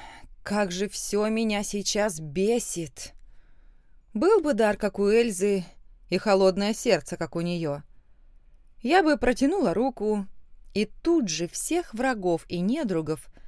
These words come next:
сковала бы льдом. И все, баста. Никто бы не сопротивлялся. Все бы жили так, как хочу я. Но я уже взрослая девочка,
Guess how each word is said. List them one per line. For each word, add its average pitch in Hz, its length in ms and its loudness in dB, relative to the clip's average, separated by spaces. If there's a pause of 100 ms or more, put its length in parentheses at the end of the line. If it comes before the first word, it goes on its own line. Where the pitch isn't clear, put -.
(180)
сковала 190 540 0
бы 185 140 0
льдом. 165 520 -2 (640)
И 403 120 -4
все, - 280 -4 (460)
баста. 247 480 -4 (800)
Никто 262 360 0
бы 170 100 -4
не 165 100 -8
сопротивлялся. 165 920 -6 (560)
Все 185 320 2
бы 175 100 -2
жили 165 380 -2 (100)
так, 240 420 2 (240)
как 165 200 -2
хочу 175 380 -6
я. 135 360 -8 (1300)
Но 277 220 0
я 202 220 2
уже 170 160 -4
взрослая 269 560 -2
девочка, 294 760 0